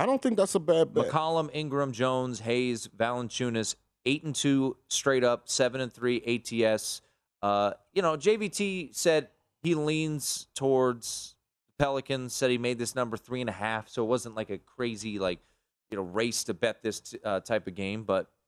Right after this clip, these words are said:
Speaker 2: I, I think this is gonna be another situation. I think that, and look, the favorites have done well. The favorites are four and oh straight up, and I'm going against both favorites tomorrow. Short, small sample size, obviously. Uh, three and one A T S are the favorites,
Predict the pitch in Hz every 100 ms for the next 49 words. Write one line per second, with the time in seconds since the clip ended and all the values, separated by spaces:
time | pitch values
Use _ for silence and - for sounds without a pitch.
0 | _ _ _ _ _ - - 120 202 302
1 | 240 214 214 202 196 196 214 208 113 147
2 | 135 123 _ _ 170 190 190 - - 147
3 | 165 175 170 143 160 160 147 160 175 -
4 | 135 135 151 - 127 147 151 151 147 -
5 | 139 143 175 _ _ - 117 127 135 143
6 | 139 139 147 135 147 139 131 - 127 127
7 | 135 156 _ - - 170 147 - 160 143
8 | 135 135 123 120 131 120 110 110 113 117
9 | - 127 143 _ _ _ 101 107 101 117
10 | 143 135 127 123 123 - 110 110 131 -
11 | - 113 101 - 110 113 127 -